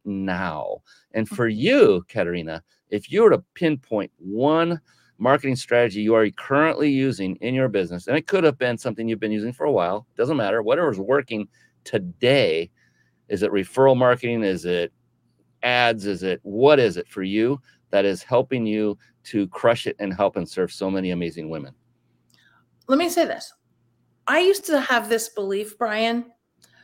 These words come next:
Speaker 2: that I wanted to have clients that were three area codes above me and three area codes below me, and area, so that I could break bread and have dinner with all my clients.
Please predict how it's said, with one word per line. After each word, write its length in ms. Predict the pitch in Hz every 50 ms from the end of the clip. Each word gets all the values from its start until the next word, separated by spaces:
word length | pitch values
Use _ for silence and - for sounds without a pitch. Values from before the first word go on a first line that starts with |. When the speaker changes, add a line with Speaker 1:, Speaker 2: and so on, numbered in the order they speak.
| _ _ _ _
Speaker 2:
that 360 | 214 214 233 214 214 208 - -
I 180 | 208 240 277 311
wanted 400 | 320 311 302 285 277 269 262 269
to 80 | 254
have 260 | 226 214 220 208 214 -
clients 720 | - - 214 202 202 202 196 190 180 - - - - - _ _ _ _ _ _ _ _ _ -
that 240 | 214 202 202 170
were 360 | 214 214 202 202 196 196 - - _ _ _ _ _ _ _ -
three 380 | - - 269 302 311 302 269
area 320 | - 254 269 254 262 254 254
codes 400 | 254 - 247 233 226 220 - - -
above 340 | 214 196 - 240 254 226 233
me 300 | 247 254 247 240 233 -
and 200 | 156 185 185 185
three 280 | - 240 254 254 247
area 300 | - 247 240 233 233 226 226
codes 320 | 226 - 233 208 196 -
below 400 | - - 196 220 240 254 262 262
me, 420 | 247 247 240 226 226 226 233 233 - - - - - _ _ -
and 260 | 214 214 208 208 208 -
area, 280 | 220 247 254 254 - 240
so 200 | - - 277 262
that 100 | 262 254
I 120 | 240 262
could 360 | 262 262 311 247 214 208 196 196
break 360 | - 294 294 302 302 302 -
bread 360 | 247 240 240 240 233 233 226
and 120 | 220 214 208
have 240 | 214 226 208 196 190
dinner 500 | 226 220 214 214 208 208 208 208 - _ _ _ _ _
with 160 | - 175 - -
all 140 | - 208 214
my 140 | 202 196 202
clients. 580 | 196 - - 139 151 - - _ - - -